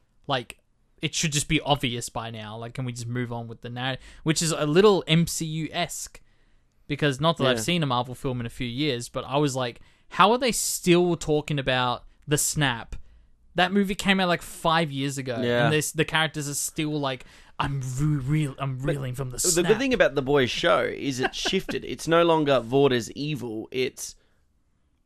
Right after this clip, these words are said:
Speaker 2: how are we gonna beat Homelander? Like, that's the
Speaker 1: Sure.
Speaker 2: shift.
Speaker 1: Yes. Okay.
Speaker 2: It's no longer, Homelander is no longer Vought. Homelander's his own, he's the island within Vought.
Speaker 1: Right.
Speaker 2: And that's that whole thing between him and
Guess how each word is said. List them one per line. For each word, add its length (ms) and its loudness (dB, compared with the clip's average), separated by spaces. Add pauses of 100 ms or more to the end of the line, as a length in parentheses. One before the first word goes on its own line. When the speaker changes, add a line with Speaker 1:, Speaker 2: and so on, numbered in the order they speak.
(280)
Speaker 2:
how 300 0
are 40 0
we 100 0
gonna 180 0
beat 200 -4
Homelander? 680 -4 (240)
Like, 180 -10
that's 380 -2
the 200 -2
Speaker 1:
Sure. 520 6
Speaker 2:
shift. 340 -18
Speaker 1:
Yes. 480 -8
Okay. 200 -2
Speaker 2:
It's 140 -6
no 200 6
longer, 420 4
Homelander 680 0
is 140 -2
no 240 0
longer 320 -2
Vought. 500 0 (220)
Homelander's 640 0
his 280 -10
own, 380 -2
he's 180 -14
the 160 -2
island 600 2
within 460 -4
Vought. 420 -10
Speaker 1:
Right. 240 -2 (440)
Speaker 2:
And 300 2
that's 260 0
that 180 2
whole 200 4
thing 220 2
between 300 2
him 400 2
and 540 -2